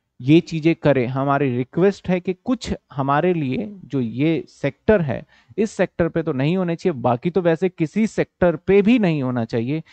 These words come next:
क्योंकि आप सिर्फ और सिर्फ हमें एक एप्लीकेशन, इंडियन गवर्नमेंट को चाहिए कि अपना भी कोई ऐसा मैकेनिज्म तैयार करे।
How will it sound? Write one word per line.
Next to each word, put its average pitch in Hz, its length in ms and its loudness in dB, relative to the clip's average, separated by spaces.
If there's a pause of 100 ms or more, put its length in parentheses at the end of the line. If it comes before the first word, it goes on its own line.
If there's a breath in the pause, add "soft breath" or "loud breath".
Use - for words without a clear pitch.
(220 soft breath)
क्योंकि 165 260 0 (100)
आप 156 260 0
सिर्फ 214 460 -2
और 147 100 0
सिर्फ 160 300 -4
हमें 139 220 -2
एक 165 140 -6
एप्लीकेशन, 127 640 -6
इंडियन 160 360 -2
गवर्नमेंट 143 400 -2
को 117 100 -6
चाहिए 160 440 -4 (260 soft breath)
कि 147 60 -2
अपना 202 280 2
भी 202 120 2
कोई 180 220 0
ऐसा 156 480 -2
मैकेनिज्म 135 580 -2
तैयार 131 420 0
करे। 170 300 -4